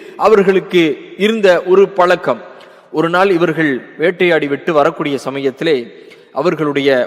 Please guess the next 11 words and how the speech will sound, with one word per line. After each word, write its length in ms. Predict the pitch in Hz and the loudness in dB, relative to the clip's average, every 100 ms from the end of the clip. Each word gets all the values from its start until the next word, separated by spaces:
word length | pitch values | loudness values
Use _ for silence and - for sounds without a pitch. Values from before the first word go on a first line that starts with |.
| 131 151 | -4 0
உதவி 260 | 202 180 - | 0 0 -2
பெண் 160 | 147 120 - - - _ _ _ _ - | -4 -6 -16 -20 -20 _ _ _ _ -10
ஹம்சா 380 | 180 202 196 170 | -8 0 2 2
ரலியல்லாஹு 480 | 156 196 175 165 151 | 2 0 2 2 0
அன்ஹு 180 | 156 147 | -2 -2
அவர்களை 320 | 143 139 139 131 | -2 0 0 -2
அழைத்து, 480 | 120 135 160 156 175 123 113 - - - - | -2 -2 -2 -2 -4 -4 -8 -20 -20 -12 -8
முஹம்மது 360 | 139 240 262 - | -2 0 0 2
ஸல்லல்லாஹு 460 | 202 190 185 180 170 | 2 4 4 4 2
அலைஹி 160 | 185 175 | 2 0
வஸல்லம் 380 | - 165 156 | 0 0 0